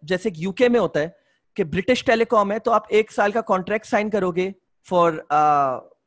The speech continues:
hooking up with them, कि भाई आप एक साल तक उनकी services के लिए bind हो गए हो और आप month on month उनको पे करते रहोगे। और अगर आप, uh, revoke करते हो उस contract को तो आपको कोई पेनल्टी शायद पे करनी पड़ती है।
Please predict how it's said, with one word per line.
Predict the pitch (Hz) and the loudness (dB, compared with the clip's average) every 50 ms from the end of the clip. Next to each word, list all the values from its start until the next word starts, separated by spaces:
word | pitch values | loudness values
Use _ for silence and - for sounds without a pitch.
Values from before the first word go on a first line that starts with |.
| - 160 | -12 -12
hooking | 185 170 220 196 202 | -10 -10 -10 -10 -10
up | 185 190 | -10 -10
with | 185 147 135 156 | -12 -12 -10 -10
them, | 151 180 - | -10 -10 -10
कि | 196 185 | -10 -4
भाई | 170 170 185 - - | -4 -4 -4 -4 0
आप | - 226 302 294 - - - | 2 2 2 0 -2 0 4
एक | 208 220 226 - | 4 4 4 2
साल | - - 214 190 196 196 - - | 0 2 4 4 4 2 0 0
तक | 190 190 190 - | 0 0 0 -2
उनकी | 196 180 - 208 | -8 -6 -6 -8
services | 185 - 160 151 170 175 - 202 180 - | -6 -4 -4 -4 -4 -6 -8 -10 -12 -10
के | - 196 175 | -8 -8 -6
लिए | 180 185 | -6 -4
bind | 143 147 143 165 196 190 | -2 0 0 0 0 -2
हो | 196 160 | -4 -2
गए | 160 156 | 0 0
हो | 160 196 - _ _ _ _ _ _ _ _ _ _ - | 0 -2 -4 _ _ _ _ _ _ _ _ _ _ 2
और | 147 165 165 160 156 156 - - - | 4 4 6 4 4 2 -2 -2 0
आप | 170 185 175 | 0 0 0
month | 175 175 190 214 208 - | 0 0 0 -2 0 -2
on | 233 214 | -4 -2
month | 208 208 202 - | -2 -4 -4 -4
उनको | 202 190 175 202 208 | -10 -10 -8 -8 -8
पे | - - 190 180 | -6 -4 -4 -4
करते | 180 165 143 - 175 151 | -2 -4 -4 -4 -4 -4
रहोगे। | 135 123 110 117 127 | -4 -4 -6 -8 -12
और | - - 165 170 | -6 -4 -4 -2
अगर | 180 175 175 202 202 | -2 -4 -4 -4 -2
आप, | 202 208 202 - _ _ _ _ - - | -2 -2 -2 -4 _ _ _ _ -6 -4
uh, | 151 151 151 151 147 - _ - 156 | -2 0 0 -2 -4 -6 _ -12 -8
revoke | 156 170 160 190 220 233 - | -8 -6 -4 -4 -4 -4 -4
करते | - 226 - _ - 214 | -6 -8 -8 _ -8 -6
हो | 208 208 | -6 -6
उस | 196 - | -8 -8
contract | - 175 170 165 180 165 165 - | -10 -10 -10 -8 -8 -10 -10 -10
को | 196 | -14
तो | 185 - 190 | -10 -4 -2
आपको | 175 160 - - 190 180 | -2 -2 -2 -6 -10 -8
कोई | 175 190 175 | -6 -6 -8
पेनल्टी | 175 - 160 156 156 160 - 180 175 | -6 -6 -6 -6 -6 -8 -8 -10 -12
शायद | - 175 151 - - | -8 -10 -10 -10 -8
पे | 151 143 | -8 -8
करनी | 135 - 123 120 127 | -6 -8 -10 -10 -10
पड़ती | 123 - - _ _ 92 90 | -12 -12 -14 _ _ -20 -20
है। | 90 | -20